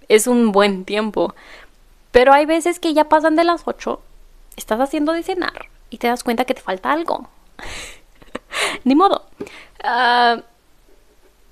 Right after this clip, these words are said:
<laughs> no sé, creo que los sábados cierran a las seis. Pero los supers son, no sé si está bien llamarlos supers. Es una tienda. Vas a la tienda. No vas al súper.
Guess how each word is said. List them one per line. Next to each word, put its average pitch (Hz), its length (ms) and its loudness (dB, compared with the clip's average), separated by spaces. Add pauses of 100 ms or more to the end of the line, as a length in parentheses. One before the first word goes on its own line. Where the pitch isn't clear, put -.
(200)
<laughs> - 1160 -6
no 214 100 0
sé, 190 220 0
creo 240 180 4
que 370 80 2
los 330 160 4
sábados 233 420 4
cierran 214 380 0
a 202 60 4
las 175 160 4
seis. - 560 -8 (1080)
Pero 214 200 2
los 214 160 2
supers 247 360 4
son, 214 500 -2 (1300)
no 240 180 0
sé 294 60 0
si 320 380 0 (140)
está - 200 -2
bien 226 180 -2
llamarlos 196 380 -2
supers. - 500 -12 (760)
Es 220 100 -6
una 294 100 2
tienda. 202 440 -8 (360)
Vas 214 160 -6
a 277 60 0
la 262 80 0
tienda. 190 380 -8 (260)
No 220 120 -2
vas 254 120 -2
al 220 100 0
súper. - 320 -12